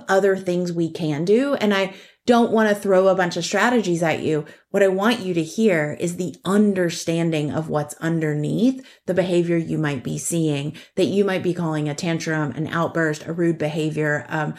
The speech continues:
a disrespectful behavior, or a true meltdown or shutdown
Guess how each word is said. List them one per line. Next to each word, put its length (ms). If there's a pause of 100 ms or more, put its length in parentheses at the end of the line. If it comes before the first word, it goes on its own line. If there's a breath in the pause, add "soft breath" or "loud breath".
(180 loud breath)
a 80
disrespectful 720
behavior, 640 (360 loud breath)
or 400
a 80
true 680
meltdown 600
or 100
shutdown 720